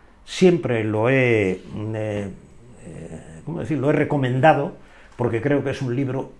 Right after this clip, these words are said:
iniciático para la lectura, para los niños, espléndido. Me parece una de las cosas que pueden leer con más gusto, con más aprovechamiento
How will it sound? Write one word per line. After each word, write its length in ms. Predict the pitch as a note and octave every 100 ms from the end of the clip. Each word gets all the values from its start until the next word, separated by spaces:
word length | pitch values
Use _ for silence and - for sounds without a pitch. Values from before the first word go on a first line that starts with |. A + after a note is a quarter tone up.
| -
iniciático 960 | C3 B2 A#2 - D#3+ D3 G#2 F#2+ E2+ - - - - - - - _ _
para 240 | A2+ A2
la 60 | G#2+
lectura, 600 | G#2+ G#2+ - C#3 F2+ - -
para 180 | - G#2+
los 240 | G#2+ G2 G2+
niños, 500 | C#3+ D#3 E2+ - - - _
espléndido. 640 | - - B2+ G2 D#2+ D2 - -
Me 160 | A2
parece 540 | G#2+ A#2 C#3 D3+ C#3 -
una 480 | C3+ B2+ B2 A#2+ A#2+
de 140 | A2
las 160 | A2 -
cosas 320 | B2 B2+ -
que 100 | A2
pueden 340 | C3+ B2 A#2
leer 200 | A2 A#2
con 140 | - F2+
más 260 | G2+ A#2
gusto, 500 | B2+ D3+ - F3+ F#3+ - - - - -
con 180 | - B2
más 200 | E3+ G3+
aprovechamiento 1000 | D#3 C#3+ B2+ B2+ A#2 A2+ D#3+ D3 F3+ -